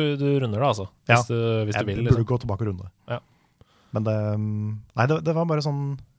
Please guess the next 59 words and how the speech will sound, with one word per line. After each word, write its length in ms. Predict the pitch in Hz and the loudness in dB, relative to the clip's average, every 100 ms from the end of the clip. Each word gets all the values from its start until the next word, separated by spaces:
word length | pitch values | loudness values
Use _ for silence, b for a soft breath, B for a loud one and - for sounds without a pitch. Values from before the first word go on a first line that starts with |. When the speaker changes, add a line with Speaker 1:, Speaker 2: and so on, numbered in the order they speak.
| _ _ _ | _ _ _
Speaker 2:
det, 140 | - 135 | -10 -6
det 80 | 135 | -4
er 80 | 139 | 0
sånne 220 | 143 139 113 | 0 -2 -2
drypp 400 | 117 117 - 120 | -2 -2 -4 -2
av 160 | 123 117 | -2 -2
shit, 220 | - 113 - | -6 -6 -6
nå 160 | 110 101 | -6 -4
var 140 | 95 | -4
jeg 80 | 101 | -6
litt 100 | 98 | -6
smart. 260 | 95 - - - - 113 | -8 -6 -10 -12 -16 -8
Speaker 1:
Ja, 140 | 104 | -4
ja, 100 | 107 92 | -4 -6
definitivt. 640 | 101 104 90 92 127 - - | -8 -8 -6 -2 -2 -4 -6
Speaker 2:
Og 80 | 120 | 0
spillet 240 | - 113 | 2 4
er 80 | 120 | 4
laget 480 | 120 117 92 90 95 | 4 0 -2 -6 -4
litt 160 | 110 - | -6 -4
for 240 | 123 101 | -4 -2
det, 140 | 131 143 | -2 0
på 80 | 147 | -2
en 40 | 143 | 0
måte. 160 | 175 175 - | -2 -4 0
Speaker 1:
Ja, 140 | 117 135 117 | 2 2 0
ja. 80 | - | -4
Ikke 140 | - 208 | -2 -2
bare 80 | 190 | -2
litt 160 | - - | -8 -4
smart. 340 | 226 320 - | -2 -2 -4
Jeg 80 | 170 | -2
følte 160 | 160 123 | -2 0
meg 160 | 120 | -2
som 80 | 127 | -2
et 140 | 117 131 | -2 -2
geni 220 | 123 240 262 - | -4 -6 -6 2
til 160 | 120 | 4
Speaker 2:
Ja. 20 | 185 | 4
Speaker 1:
tider. 880 | 190 131 233 - - - - - - | 4 2 0 2 2 0 0 -2 -2
<laughs> 60 | - _ - - B 302 277 254 208 B | -8 _ -20 -10 B -4 -4 -8 -10 B
Eh, 220 | 151 156 | 2 4
jo 80 | 151 156 | 4 4
dypere 260 | 143 117 | 2 2
man 140 | 123 127 | 2 2
kommer 220 | 120 113 | 2 2
i 60 | 113 | 2
det, 60 | 139 | 4
jo 80 | 127 | 2
flere, 460 | - - 107 104 107 | 0 0 0 2 0
på 80 | 123 | -2
en 40 | 123 | -4
måte, 140 | 120 | -4
Inception-verdener 880 | 110 110 - - 104 101 95 120 135 | -4 -4 -4 -2 0 -2 -2 -6 -6
er 220 | - 117 | -2 2
det 60 | 113 | 4
Speaker 2:
Mm. 40 | |
Speaker 1:
man 200 | 113 107 110 110 | 2 2 -2 -4
går 240 | 104 110 | 0 0